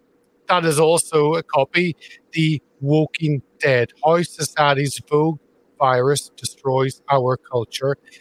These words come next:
Uh, but your backdrop perfectly shows us the book. Everyone can find you at walking dead book dot com. They can read more on that and also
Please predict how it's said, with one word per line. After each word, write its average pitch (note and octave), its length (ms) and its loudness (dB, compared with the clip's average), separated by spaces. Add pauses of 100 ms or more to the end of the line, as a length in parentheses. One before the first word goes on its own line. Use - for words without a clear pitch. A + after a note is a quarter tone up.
(220)
Uh, C#3 200 2 (100)
but D#3 160 -4
your C#3+ 140 -2
backdrop D3 580 -2 (260)
perfectly B2+ 600 -8 (340)
shows E3+ 460 0
us C3+ 80 -2
the - 340 -6
book. C#3+ 100 -2 (320)
Everyone D3+ 460 -2
can D3 220 -10 (100)
find C3+ 320 0
you C#3 180 -4 (120)
at C#3 400 2 (640)
walking D3 320 -4
dead C#3 300 0
book F3 180 -2 (220)
dot C3 240 0
com. D3 280 0 (440)
They C#3+ 100 0
can C3+ 240 -6
read C#3 240 0
more C#3+ 240 2
on C3+ 140 0
that C3 260 2 (100)
and C3 140 0
also C#3 440 -2